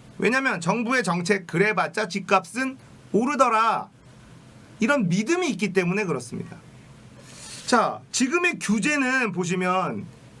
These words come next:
강남 중심으로 돼 있어요. 비싼 아파트 중심으로 돼 있습니다. 자, 이렇게 강남 잡으려다가 지방은 지금 부동산이 다 망해가는데 지방까지 터진다, 이렇게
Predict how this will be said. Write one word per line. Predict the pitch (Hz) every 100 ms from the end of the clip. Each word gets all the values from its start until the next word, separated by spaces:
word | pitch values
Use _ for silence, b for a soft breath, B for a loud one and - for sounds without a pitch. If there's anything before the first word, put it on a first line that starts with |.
| -
강남 | - 160 190 220 277 285
중심으로 | 165 170 170 175 190 214
돼 |
있어요. | 113 104 - - - - - - -
비싼 | - 113 - - 269
아파트 | 262 175 185 170 185 165
중심으로 | 147 147 143 139 170
돼 | 110
있습니다. | 98 - - - - - - - - - - - - - - - - - -
자, | 214 151
이렇게 | 208 269 302 - 262
강남 | - 226 277 285 269
잡으려다가 | 247 233 233 208 202 247 208 139
지방은 | - 220 254 311 302 285
지금 | 233 247 185
부동산이 | 185 247 233 220 240 233 165 B B
다 | - 226
망해가는데 | 147 214 285 277 247 240 240 170
지방까지 | - 208 294 277 269 247 170
터진다, | - 285 339 302 233 247 190
이렇게 | 165 185 156 147 143